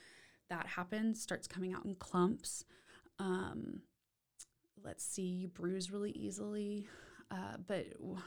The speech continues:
actually, one of the worst parts is the day after chemo, you have to go back in to get something called a Neulasta shot, and that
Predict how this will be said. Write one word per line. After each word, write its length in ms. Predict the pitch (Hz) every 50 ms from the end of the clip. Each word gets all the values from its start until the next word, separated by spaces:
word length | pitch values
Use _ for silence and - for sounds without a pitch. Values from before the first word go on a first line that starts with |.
| - - -
actually, 340 | 220 - - - - 196 185
one 140 | 185 190
of 60 | 190 180
the 60 | 180
worst 260 | 175 180 185 180 -
parts 240 | - - 175 180 -
is 140 | 175 175 175
the 120 | - 190 185
day 320 | 175 180 185 190 202 - -
after 320 | - 180 180 - - 202
chemo, 500 | 202 - - 185 180 180 175 180 175 180 175 - - - - _ _ _ _ _ -
you 40 | 196
have 120 | 185 180
to 80 | - 196
go 180 | - 190 185 180
back 420 | 180 180 175 170 170 180 180 -
in 320 | 185 180 180 180 185 190
to 120 | - - 175
get 140 | 175 - -
something 240 | - 190 190 185
called 220 | 180 - 185 185 175
a 40 | 180
Neulasta 680 | 175 175 180 175 170 165 160 180 180 - - 226 226
shot, 460 | 220 - - - 254 269 269 - - - - - - - - - - -
and 140 | 190 185 190
that 180 | 190 196 -